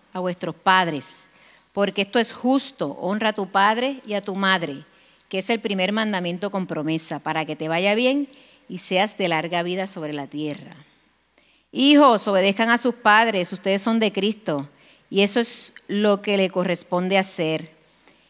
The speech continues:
El primer mandamiento que va acompañado con una promesa es el siguiente: "Obedezcan y cuiden a su padre y a su madre. Así les irá bien y po-,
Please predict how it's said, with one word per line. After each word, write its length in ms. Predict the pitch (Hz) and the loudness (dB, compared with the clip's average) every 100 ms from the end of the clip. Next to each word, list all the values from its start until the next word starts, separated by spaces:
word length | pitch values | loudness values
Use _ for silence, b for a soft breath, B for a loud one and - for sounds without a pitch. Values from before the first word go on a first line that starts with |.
| b - | b -2
El 200 | 196 196 | -2 0
primer 320 | 196 185 190 | 0 2 2
mandamiento 560 | 214 226 233 262 277 | 2 4 4 4 4
que 80 | 240 | 2
va 80 | 185 | 2
acompañado 640 | 180 196 202 214 208 214 | 2 2 2 2 2 2
con 160 | 214 202 | 2 2
una 260 | 185 196 196 | 2 0 0
promesa 520 | 202 214 226 - 214 | 0 2 0 0 0
es 200 | 185 175 | 0 -4
el 100 | 196 | -4
siguiente: 640 | - 202 190 202 202 165 | -2 -2 0 0 -2 -4
"Obedezcan 520 | 160 165 190 202 233 | -4 -2 -2 -2 -4
y 100 | 220 | -4
cuiden 340 | 208 226 226 226 | -4 -4 -2 -4
a 80 | |
su 140 | 196 190 | -6 -6
padre 320 | 196 196 208 | -2 0 0
y 40 | |
a 60 | 202 | -2
su 140 | - | -4
madre. 440 | 185 175 175 151 147 b b b b | -4 -2 -2 -4 -10 b b b b
Así 200 | 175 196 | -10 -2
les 180 | 208 - | -2 -2
irá 180 | 208 214 | 2 2
bien 440 | 214 190 160 151 156 b b b _ _ - | 2 0 -2 -6 -12 b b b _ _ -12
y 120 | 196 | -8
po-, 260 | 190 185 | -4 -6